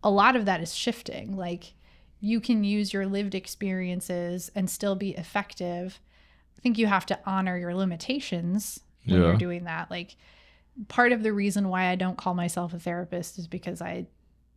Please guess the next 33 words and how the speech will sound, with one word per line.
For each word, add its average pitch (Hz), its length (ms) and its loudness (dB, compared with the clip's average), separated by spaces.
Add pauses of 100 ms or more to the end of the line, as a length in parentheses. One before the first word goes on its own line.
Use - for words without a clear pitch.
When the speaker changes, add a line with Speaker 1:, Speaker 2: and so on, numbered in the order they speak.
(720)
Speaker 1:
I'm 196 180 4
not 196 240 2
licensed - 800 -6 (140)
in 180 140 0
social - 360 -6
work. - 300 -14 (240)
So - 220 -4
I 185 100 0
cannot, 190 540 -2
like, 170 360 -6 (400)
bill 190 220 2
insurance 180 600 -4
as 170 160 -8
a 175 60 -6
therapist - 520 -8
or - 80 -6
anything 190 320 -8
like 180 220 -8
that. - 280 -8 (360)
But 220 220 2 (320)
what 202 220 4
I 220 140 6
actually 185 500 2
do 180 240 2
is 170 160 -2
very 170 240 -8
similar. - 600 -10 (1200)
Speaker 2:
I - 40 -2
can 107 160 4
see - 160 -2
that. 92 260 0 (880)
Speaker 1:
Therapist - 520 -10
corner. 180 420 -18